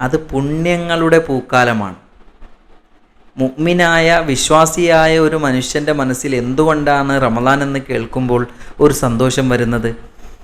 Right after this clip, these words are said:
ഒരു ആഹ്ലാദം വരുന്നത്? അതിന് മറ്റൊരു കാരണമില്ല.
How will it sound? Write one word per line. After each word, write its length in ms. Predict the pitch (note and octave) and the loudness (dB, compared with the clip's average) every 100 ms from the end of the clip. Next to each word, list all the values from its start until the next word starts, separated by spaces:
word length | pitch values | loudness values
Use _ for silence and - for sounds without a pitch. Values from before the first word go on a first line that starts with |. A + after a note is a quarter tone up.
| - - | -18 -4
ഒരു 100 | C#3+ C3 A#2+ | 2 4 4
ആഹ്ലാദം 460 | C3+ D3 D3+ D3+ C#3 | 4 4 6 4 2
വരുന്നത്? 340 | C3 B2+ A#2+ A#2 - - - - _ - _ - - - - _ - - _ - | 0 0 -2 -4 -10 -20 -20 -20 _ -20 _ -20 -20 -20 -20 _ -20 -20 _ -8
അതിന് 220 | B2 C#3+ D#3 C3 | -4 -2 -2 -2
മറ്റൊരു 440 | A2+ - E3 D#3+ D3 | -4 -2 2 2 2
കാരണമില്ല. 500 | A#2 A#2 A2+ G2 | 0 0 -4 -6